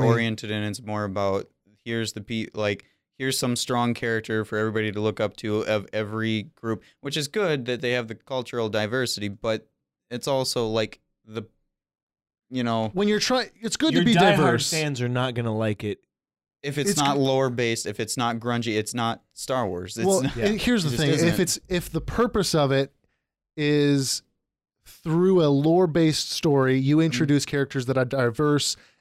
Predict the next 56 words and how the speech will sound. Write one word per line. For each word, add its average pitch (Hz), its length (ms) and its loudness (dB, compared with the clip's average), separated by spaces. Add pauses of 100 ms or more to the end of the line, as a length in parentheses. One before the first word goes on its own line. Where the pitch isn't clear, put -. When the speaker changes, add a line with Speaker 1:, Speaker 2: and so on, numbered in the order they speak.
Speaker 2:
and 151 120 -4
that 139 60 2
a 135 40 2
lot 143 200 2
of 135 120 0
people 139 220 -4
can 127 140 -4
relate 131 280 0
to, 165 220 2 (260)
that's 127 140 -16
perfect. 170 460 -2
But 147 100 -2
if 143 120 -4
you 160 60 -2
go 165 140 4
the 151 80 4
other 151 120 2
Speaker 1:
Yeah. 147 40 2
Speaker 2:
way 147 80 2
around 147 640 0 (340)
and 156 220 -2
you 147 140 4
create 180 320 2
characters 160 400 0
that 143 100 2
are 143 100 2
diverse 139 580 0
and 131 360 -2
a 131 60 -6
lot 139 200 2
of 127 60 -2
people 135 180 -2
can 135 100 -2
relate 135 260 2
to, 127 240 2 (280)
and 165 80 -2
then 170 60 4
you 165 80 4
just 156 140 0
try 165 140 0
and, 156 100 0
like, 139 140 -4
cram 156 340 -2
a 147 40 2
little 147 220 4
bit 143 140 2
of 131 80 2
lore 131 280 2
on 147 140 0
top 131 260 -4
of 160 80 0
that, 175 260 0 (460)
Speaker 1:
It's 123 140 -10
not 117 140 -2
as 92 80 -6
good. 90 200 -4